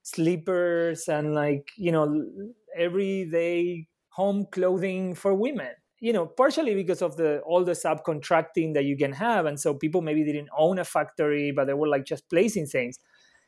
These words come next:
And I think for Taiwanese and Brazilian, the story is a little bit different because the story of inertia at infrastructure level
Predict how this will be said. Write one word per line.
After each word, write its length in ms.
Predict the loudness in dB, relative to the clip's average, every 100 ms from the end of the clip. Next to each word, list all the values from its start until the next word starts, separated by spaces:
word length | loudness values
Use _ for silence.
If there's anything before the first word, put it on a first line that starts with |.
| _ _ -6
And 100 | -2
I 80 | -2
think 380 | 0 -4 -6 -8
for 180 | -4 -2
Taiwanese 520 | -2 -2 0 0 -2
and 160 | -2 -2
Brazilian, 880 | -2 0 2 2 2 0 -4 -6 -10 _ 2
the 100 | 4
story 400 | 4 2 0 0
is 100 | -2
a 60 | 0
little 180 | 0 0
bit 140 | -2
different 440 | -4 -2 0 0 0
because 280 | 0 0
the 80 | 0
story 420 | -4 -2 0 0
of 160 | 0 -2 -10 _ _ _ _ _
inertia 640 | -4 -2 0 2 0 0 0
at 160 | 0
infrastructure 800 | -2 -2 -4 0 2 2 0 -2
level 580 | 0 0 2 2 0 -2